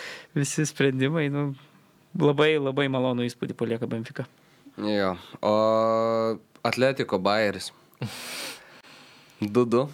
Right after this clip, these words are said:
Speaker 2: E, ir tikras Bayeris čia buvo, iš
Speaker 3: Nu,
Speaker 2: tikro.
Speaker 3: ten jo pabaigoj, tai.
Speaker 2: E, okei, apie,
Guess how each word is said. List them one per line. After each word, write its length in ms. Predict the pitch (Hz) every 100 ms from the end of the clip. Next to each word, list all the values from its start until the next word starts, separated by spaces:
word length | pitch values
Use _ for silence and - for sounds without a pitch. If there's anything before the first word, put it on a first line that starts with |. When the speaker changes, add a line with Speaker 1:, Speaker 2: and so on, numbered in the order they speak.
| - - - - _ - _ _
Speaker 2:
E, 280 | - 104 104
ir 100 | 113
tikras 340 | 123 110 98
Bayeris 460 | 95 101 95 92 87
čia 120 | -
buvo, 260 | 90 95 92 85 95
iš 160 | -
Speaker 3:
Nu, 80 | - 104
Speaker 2:
tikro. 160 | 107
Speaker 3:
ten 140 | 95 113
jo 100 | 101
pabaigoj, 400 | 92 98 101 101
tai. 140 | - 101
Speaker 2:
E, 840 | 101 110 98 98 98 98 95 95 - - - -
okei, 460 | 110 - 131 110 101
apie, 300 | 107 110